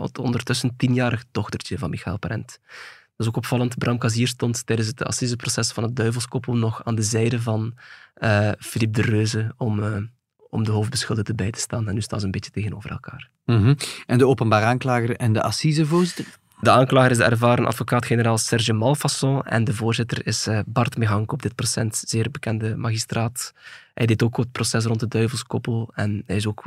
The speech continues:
Speaker 1: bekend in sportzaken, eh, hè. Zeg maar, hij is voorzitter van de tuchtcommissie Atletiek Vlaanderen en ook, eh, het Vlaams Dopingtribunaal zit hij voor.
Speaker 2: Mhm. Misschien nog een laatste vraagje,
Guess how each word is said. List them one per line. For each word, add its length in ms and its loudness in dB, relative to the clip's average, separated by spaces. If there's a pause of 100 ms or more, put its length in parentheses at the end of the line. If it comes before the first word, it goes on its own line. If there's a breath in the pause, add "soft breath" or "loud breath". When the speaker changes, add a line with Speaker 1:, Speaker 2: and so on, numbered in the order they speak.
(140)
Speaker 1:
bekend 420 -4
in 300 -4
sportzaken, 1500 -4
eh, 120 -2
hè. 60 0 (480 soft breath)
Zeg 240 0
maar, 180 2
hij 80 2
is 120 0
voorzitter 320 0
van 80 0
de 100 -10
tuchtcommissie 800 -2
Atletiek 400 -6
Vlaanderen 480 0 (760 loud breath)
en 220 4
ook, 180 0
eh, 160 4
het 140 -4
Vlaams 360 0 (280)
Dopingtribunaal 960 -2
zit 180 -12
hij 80 -10
voor. 240 -12 (380)
Speaker 2:
Mhm. 260 6 (440 loud breath)
Misschien 320 2
nog 100 6
een 40 6
laatste 300 6
vraagje, 480 2